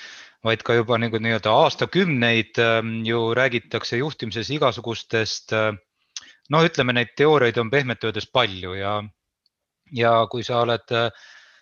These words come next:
juhtimise maailmas, äh, nii-öelda koolitaja või, või teoreetikuna vähegi tegija, siis sa alustuseks kirjutad raamatu oma teooriaga, eks ole.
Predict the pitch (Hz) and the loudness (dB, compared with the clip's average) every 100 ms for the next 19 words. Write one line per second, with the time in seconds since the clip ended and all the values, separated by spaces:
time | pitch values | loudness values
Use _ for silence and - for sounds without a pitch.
0 | _ 135 156 - 131 117 123 131 127 120 | _ -4 -2 -2 -4 -2 0 2 2 0
1 | 117 - 120 120 120 120 117 117 117 117 | -4 -2 0 0 0 0 -2 -4 -6 -8
2 | 117 113 110 - 165 139 - - 117 113 | -6 -6 -6 0 2 2 0 0 0 0
3 | 107 117 113 113 113 - 127 135 165 - | -2 -4 -2 -2 -2 -4 0 0 0 -4
4 | - 117 117 143 127 113 160 139 117 107 | -8 -6 -2 -2 -2 -2 -4 0 -2 -2
5 | 113 - 120 120 - 101 104 - 120 110 | -8 -4 -2 -2 -8 -12 -12 -10 -10 -8
6 | 107 147 139 117 - 120 123 110 113 123 | -4 0 0 -2 -4 -4 -2 -2 -2 -4
7 | 110 92 87 92 87 - 90 85 | -4 -8 -12 -14 -16 -18 -18 -20